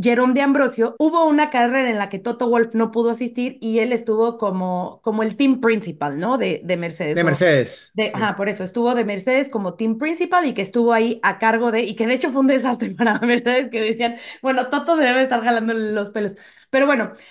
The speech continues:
Speaker 1: ahora, a partir de octubre, primero de octubre, van a entrar en, eh, en, en Ferrari y ahora Jerome de Ambrosio también va a estar como, eh, Deputy Team, Team Principal, o sea, le va a estar reportando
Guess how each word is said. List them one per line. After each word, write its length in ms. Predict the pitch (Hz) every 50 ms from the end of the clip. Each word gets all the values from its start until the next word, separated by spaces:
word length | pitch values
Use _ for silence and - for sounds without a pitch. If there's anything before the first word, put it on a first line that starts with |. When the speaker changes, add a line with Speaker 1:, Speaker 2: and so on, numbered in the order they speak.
| - _
Speaker 1:
ahora, 280 | - 262 277 277 262 247
a 240 | 240 262 254 254 254
partir 400 | 247 240 226 - 302 302 302 269
de 100 | 339 339
octubre, 460 | 349 - - - 381 349 262 240 254
primero 400 | 247 220 208 226 233 233 247 247
de 100 | 254 262
octubre, 400 | 254 254 - 262 240 240 254 - -
van 240 | 185 202 226 233 247
a 20 |
entrar 200 | 247 226 247 233 233
en, 100 | 226 226
eh, 220 | 220 220 220 220
en, 540 | 196 196 196 - - - 196 196 196 196 - 196
en 180 | 208 202 208
Ferrari 460 | 196 247 247 262 254 254 277 294 285 -
y 400 | 240 254 269 302 381 415 - - -
ahora 560 | 196 196 196 208 214 226 220 220 220 220 - _ _ _ _ 196
Jerome 280 | 190 240 226 233 247 254
de 60 | 262
Ambrosio 360 | 262 247 240 240 233 254 247
también 240 | 208 214 196 214 220
va 40 | 226
a 20 |
estar 200 | 220 226 226 208 202
como, 360 | 226 214 202 202 185 170 - - - _ _
eh, 320 | 220 220 220 220 220 220 185
Deputy 360 | 254 262 247 285 - 285 247
Team, 400 | - - 240 226 226 220 226 -
Team 200 | - 254 254 240
Principal, 500 | 247 262 240 190 214 220 220 240 247 254 -
o 80 | 208 202
sea, 240 | 208 247 247 269 254
le 120 | 247 226
va 80 | 208 233
a 40 |
estar 280 | 233 233 - 254 233 226
reportando 880 | 233 226 220 220 - 196 185 190 190 233 226 226 233 240 277 349 359